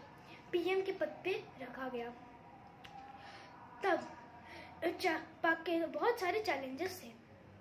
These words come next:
हम अनाज के लिए independent नहीं थे, हमारी सेना का मनोबल भी कम था आदि।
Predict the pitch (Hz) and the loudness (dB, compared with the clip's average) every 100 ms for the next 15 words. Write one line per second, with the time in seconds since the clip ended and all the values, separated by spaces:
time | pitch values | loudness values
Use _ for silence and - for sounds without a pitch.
0 | - - - - - - - - 311 339 | -18 -18 -18 -18 -18 -18 -18 -2 0 4
1 | 339 320 320 - 330 311 285 254 254 302 | 4 6 4 4 2 2 0 -2 0 0
2 | 311 294 269 277 277 - - - - - | 0 -4 -4 -4 -4 -10 -16 -16 -16 -16
3 | - - - - 302 339 392 - 349 349 | -18 -16 -14 -6 4 6 6 2 2 2
4 | 381 339 294 302 370 381 311 277 - 269 | 4 2 2 2 0 0 -2 -2 -6 -10
5 | - - - 311 277 | -10 -12 4 4 4